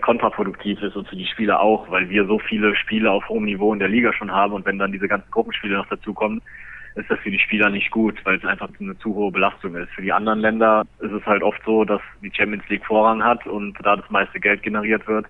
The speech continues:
und die Spiele auf hohem Niveau halt, äh, gerne machen oder ja, das Zuschauer, Zuschauerzahlen in Höhe treibt und, äh, halt Sponsoren bringt.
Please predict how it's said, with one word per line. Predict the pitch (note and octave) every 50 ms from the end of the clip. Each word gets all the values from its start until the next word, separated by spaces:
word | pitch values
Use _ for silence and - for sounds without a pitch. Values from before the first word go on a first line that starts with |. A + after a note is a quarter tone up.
| - -
und | - G#2 G2+ G2+ G2 G2+ F#2+ - - -
die | G#2+ G#2 G2+ G#3 G#3 A3 - - - - - _ _ -
Spiele | - - - - A#3 A3+ - A2+
auf | - - - -
hohem | A2 A2 A2 A2
Niveau | A2 G#2+ F#2+ G#2+ G#2+ A2 A2 A2 -
halt, | G2+ G2+ G#2 G#2 G2+ - -
äh, | G2+ G2+ G2 G2 G2 G2+ F#2+
gerne | E2+ A2 A2 A#2 A#2 G#2+
machen | F#2+ F#2+ F#2 - - - G#2 G2+
oder | F2 G2 F#2 F#2+ F#2 F#2+ F#2+ F#2 - - - _ _ _ _ _ - _ -
ja, | G#2+ F#2+ F#2 F#2
das | F2+ F#2+ F#2+ - - -
Zuschauer, | - A2+ G#2+ - - G#2+ G#2 G#2 G2+ G2+ G2 F#2 -
Zuschauerzahlen | A2 A2 - - G#2 G2+ G2 - G#2+ G#2 G2+ G2+ G2
in | G2+
Höhe | G2 G2+ G#2 G2+
treibt | G2 - G#2+ G2 G2 G2 G2 -
und, | G#2+ F#2+ F#2+ F2+ -
äh, | -
halt | F#2+ G2 F#2+ F#2 F2+ F2 G2 G2 F#2
Sponsoren | - - F#2+ F#2 F2+ G#2 G#2+ G#2+ G2 F#2
bringt. | F#2 F#2 F#2+ G#2 A#2+ -